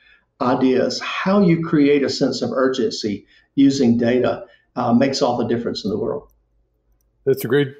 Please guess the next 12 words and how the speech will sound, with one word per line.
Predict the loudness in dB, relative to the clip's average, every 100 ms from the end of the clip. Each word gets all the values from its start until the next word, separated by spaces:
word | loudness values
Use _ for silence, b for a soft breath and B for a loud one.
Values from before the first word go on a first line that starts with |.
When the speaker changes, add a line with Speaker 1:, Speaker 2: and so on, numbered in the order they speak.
| -16
Speaker 2:
story. | -2 2 4 2
Terry, | 2 2 4 4
I |
bet | 2 0
you | 0
met, | 0 0 -2 -4
uh, | 0 2 2 2 2
C | 0 -2
C | -2
Cunningham | -4 -2 0 0 -2 -2 0
at | -2 -4 -4
the | -2 -2 -2